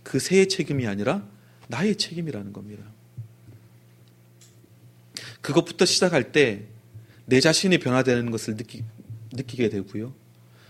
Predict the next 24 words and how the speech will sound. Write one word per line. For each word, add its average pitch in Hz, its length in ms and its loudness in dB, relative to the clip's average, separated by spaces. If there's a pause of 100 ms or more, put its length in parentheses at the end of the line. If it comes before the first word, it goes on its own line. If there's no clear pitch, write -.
(180)
관계가 170 480 4
변화되는 123 480 4
것을 110 220 -4
느끼게 110 340 -6
되어지고 104 540 -4 (320)
그 135 160 4
사람이 202 460 6
변화되는 117 540 2 (560)
것을 113 220 -8
느끼게 113 300 -4
되고 110 380 -2 (240)
내 135 160 8
주변의 160 360 4
환경이 220 480 6
바뀌게 123 340 2
되는 110 180 0
것을 107 460 0 (320)
경험하게 107 840 2
될 104 240 -2
것입니다. 101 540 -2 (420)
이것이 143 640 6 (880)
말의 127 300 -2
힘이고 131 360 -2
능력입니다. 104 680 -4